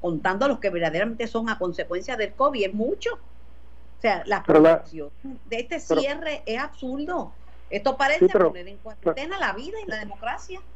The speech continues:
Speaker 2: pero hay que reconocer que, que las acciones iniciales fueron las correctas. Pero yo
Speaker 1: Sí,
Speaker 2: creo
Speaker 1: pero
Speaker 2: que
Speaker 1: no
Speaker 2: ya
Speaker 1: se
Speaker 2: se
Speaker 1: puede
Speaker 2: tiene
Speaker 1: mantener dos meses y medio
Speaker 2: No, no, no,
Speaker 1: simplemente
Speaker 2: no, no.
Speaker 1: porque sí.
Speaker 2: Claro que no. Y hay actividades que pueden ser,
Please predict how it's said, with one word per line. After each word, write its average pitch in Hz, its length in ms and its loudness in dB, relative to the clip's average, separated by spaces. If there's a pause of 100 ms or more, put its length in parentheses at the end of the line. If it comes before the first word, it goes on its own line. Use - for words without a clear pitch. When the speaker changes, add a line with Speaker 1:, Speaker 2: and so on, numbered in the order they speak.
(360)
Speaker 2:
pero 160 240 10
hay 151 120 4
que 190 140 4
reconocer 185 720 0
que, 143 320 -2
que 135 120 0
las 127 160 2
acciones 151 420 0
iniciales 165 520 0
fueron 131 220 -4
las 139 100 -2
correctas. - 400 -4 (840)
Pero 131 180 6
yo 131 120 0
Speaker 1:
Sí, 143 60 -2
Speaker 2:
creo 175 140 2
Speaker 1:
pero - 60 0
Speaker 2:
que 175 60 0
Speaker 1:
no 156 100 0
Speaker 2:
ya 160 80 0
Speaker 1:
se 156 60 6
Speaker 2:
se 302 60 -8
Speaker 1:
puede 294 180 0
Speaker 2:
tiene 294 140 -2
Speaker 1:
mantener 254 540 -6
dos 240 200 -8
meses 247 380 -6
y 247 100 -4
medio 151 240 6
Speaker 2:
No, 170 300 10
no, 139 160 -2
no, 143 60 0
Speaker 1:
simplemente 135 440 0
Speaker 2:
no, 127 60 -2
no. 131 80 -2
Speaker 1:
porque - 220 -8
sí. - 140 -10
Speaker 2:
Claro 127 360 2
que 156 120 2
no. 139 260 -2 (380)
Y 139 120 8
hay 143 160 6
actividades 160 800 -2
que 170 120 -8
pueden 147 400 -4
ser, 151 220 2